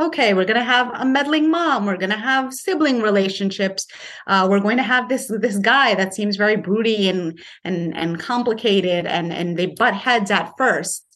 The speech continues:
Um, but I don't want to follow it beat by beat by beat. Um,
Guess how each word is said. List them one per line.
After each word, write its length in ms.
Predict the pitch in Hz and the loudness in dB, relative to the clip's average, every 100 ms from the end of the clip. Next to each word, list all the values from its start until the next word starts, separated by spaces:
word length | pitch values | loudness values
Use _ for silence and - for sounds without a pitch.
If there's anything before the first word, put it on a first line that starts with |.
| - - - | -20 -20 -6
Um, 220 | 202 196 196 | 0 0 2
but 120 | 202 | 2
I 100 | 196 | 2
don't 380 | 190 202 214 226 | 2 0 0 -2
want 260 | 196 190 196 | -2 -2 -2
to 260 | 214 175 | -4 -4
follow 340 | 170 208 180 190 | -2 0 0 0
it 220 | 170 170 | -2 -4
beat 260 | 180 185 | -8 -6
by 160 | - 170 | 0 0
beat 400 | 160 165 156 160 | 0 -4 -6 -4
by 160 | 160 156 | -4 -4
beat. 460 | 151 165 247 - - - - | -4 -2 0 -2 -8 -20 -6
Um, 200 | - 202 | 0 0